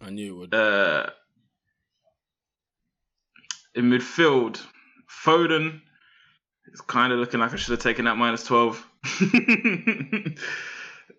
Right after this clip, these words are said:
Speaker 2: Uh, got me one point. Fernandes, another blank, got me three points. Salah, another blank against one of the weakest teams in the league. It is scary right now.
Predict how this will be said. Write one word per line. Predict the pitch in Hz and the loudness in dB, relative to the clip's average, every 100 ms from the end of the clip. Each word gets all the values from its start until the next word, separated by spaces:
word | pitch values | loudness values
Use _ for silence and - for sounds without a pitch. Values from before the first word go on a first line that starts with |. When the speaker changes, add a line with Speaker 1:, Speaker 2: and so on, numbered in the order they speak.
| - | 0
Speaker 2:
Uh, | 113 | 0
got | 113 101 | 2 0
me | |
one | 113 135 127 | 2 2 2
point. | 127 127 117 - _ - | 2 2 2 -4 _ -12
Fernandes, | - 117 156 160 147 143 131 - - - | -2 2 4 2 2 2 2 -4 -14 -2
another | 117 120 107 - 92 - | 0 0 -2 -8 -20 -4
blank, | 123 120 117 - | 0 0 -2 -8
got | - | -12
me | - | -12
three | 131 - 123 123 120 | -14 -4 2 2 2
points. | 120 117 113 110 - - - - | -2 -4 -2 -4 -8 -18 -20 -20
Salah, | - - - 127 127 123 117 107 - | -20 -12 -2 0 2 2 2 0 -4
another | 107 110 120 123 117 117 | -6 -2 2 2 2 0
blank | 104 107 107 - - - | -2 -2 -2 -6 -16 -12
against | 104 104 110 110 - - - | -8 -4 -4 -4 -14 -20 -10
one | 117 113 | -4 -2
of | |
the | 107 | -2
weakest | 110 123 120 120 - | 0 0 -2 -8 -6
teams | 117 110 101 | -4 -4 -6
in | 107 | -8
the | |
league. | 104 110 107 - - - | -4 -2 -4 -6 -14 -14
It | 113 113 | -12 -10
is | 101 | -12
scary | - - - 127 117 113 | -14 -12 -2 2 2 0
right | 113 107 87 | 0 -2 0
now. | 110 104 123 | -2 -4 -8